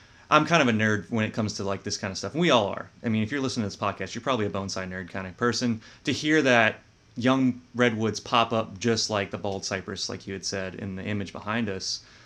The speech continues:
um, that's pretty, that's pretty cool. I did not know that.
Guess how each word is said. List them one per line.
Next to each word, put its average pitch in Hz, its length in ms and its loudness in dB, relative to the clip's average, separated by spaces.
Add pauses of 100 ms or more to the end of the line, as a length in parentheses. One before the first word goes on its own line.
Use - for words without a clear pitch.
(200)
um, 98 580 2 (300)
that's 120 240 0
pretty, 127 360 -4
that's 131 200 -4
pretty 175 180 -6
cool. - 280 -6
I 101 80 -2
did 127 140 0
not 117 260 0
know 110 140 -2
that. 98 280 -8